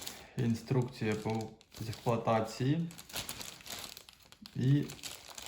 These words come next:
гарантійка. Також зарядний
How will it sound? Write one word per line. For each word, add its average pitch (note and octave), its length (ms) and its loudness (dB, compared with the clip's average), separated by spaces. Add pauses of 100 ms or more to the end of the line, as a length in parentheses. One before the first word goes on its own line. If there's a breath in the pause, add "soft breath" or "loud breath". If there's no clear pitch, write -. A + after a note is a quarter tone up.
(600)
гарантійка. A#2+ 800 0 (2250 loud breath)
Також A#2 520 4 (440)
зарядний A#2 880 4